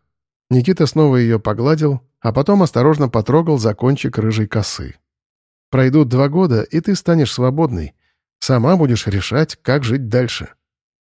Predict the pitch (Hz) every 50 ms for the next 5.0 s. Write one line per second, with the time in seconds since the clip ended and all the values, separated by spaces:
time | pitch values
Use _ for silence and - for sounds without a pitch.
0 | _ _ _ _ - - 185 175 147 127 143 156 147 123 127 117 120 113 98 92
1 | - - 90 92 - - - - _ _ _ _ _ _ _ _ _ 113 120 127
2 | 123 120 117 110 107 113 127 160 180 170 147 - - - 110 - 117 107 117 127
3 | 123 123 113 117 117 117 123 120 113 90 73 71 71 - - _ _ _ _ _
4 | _ _ _ _ _ _ _ _ 120 117 143 147 147 160 156 135 135 127 -